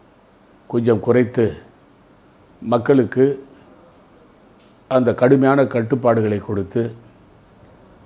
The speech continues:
கொரோனா தொற்று நோய் அறிகுறியை குறைப்பதற்கான நடவடிக்கையை நாம் எடுத்தோம்.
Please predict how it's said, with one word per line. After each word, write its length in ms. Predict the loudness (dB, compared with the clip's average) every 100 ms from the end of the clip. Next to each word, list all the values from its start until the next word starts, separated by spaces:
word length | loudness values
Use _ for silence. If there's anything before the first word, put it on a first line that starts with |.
| -20 -20 -12
கொரோனா 280 | 4 6 6
தொற்று 280 | 2 0 0
நோய் 140 | 2 2
அறிகுறியை 480 | 2 0 -2 -2 -4 -8 -20 _ _ -20 _ -20 -20 -20 -4
குறைப்பதற்கான 720 | 2 2 4 2 2 -2 -2
நடவடிக்கையை 580 | -2 0 -2 -2 -4 -4
நாம் 180 | -4 -8
எடுத்தோம். 340 | -10 -10 -12